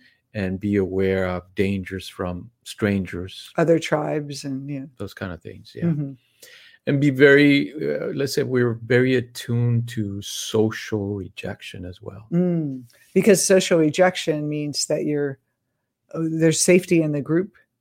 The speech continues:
Speaker 1: Mm-hmm.
Speaker 2: there's safety in numbers, and then if you're kicked out, you end up, uh,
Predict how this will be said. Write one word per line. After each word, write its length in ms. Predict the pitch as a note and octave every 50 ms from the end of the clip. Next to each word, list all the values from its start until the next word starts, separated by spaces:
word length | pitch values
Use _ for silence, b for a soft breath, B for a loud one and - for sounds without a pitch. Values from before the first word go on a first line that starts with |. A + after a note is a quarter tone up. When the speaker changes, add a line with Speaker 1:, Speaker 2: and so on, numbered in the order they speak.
| _ _ _ _ -
Speaker 1:
Mm-hmm. 260 | G#2 F2+ G#2+ G#2 A2+
Speaker 2:
there's 180 | E3+ E3+ -
safety 360 | - F#3 F3+ F3 F3+ - F3+ F3+
in 80 | E3+ F#3
numbers, 500 | E3 E3 D#3+ D#3+ F3 F#3 F#3 - - -
and 200 | - D#3 D#3 D3+
then 120 | D3+ D3
if 120 | D3+ D3
you're 60 | - D3
kicked 300 | - - E3+ D#3 - -
out, 320 | E3 D#3 D#3 D#3 - - - _ _ _ _ _ _ -
you 160 | D3 D3+ D3+
end 240 | D3+ D3+ D3+ D3+ D3
up, 180 | D3 C#3+ C#3+ - -
uh, 320 | D3+ C#3 C3+ C3+ C3+ C3+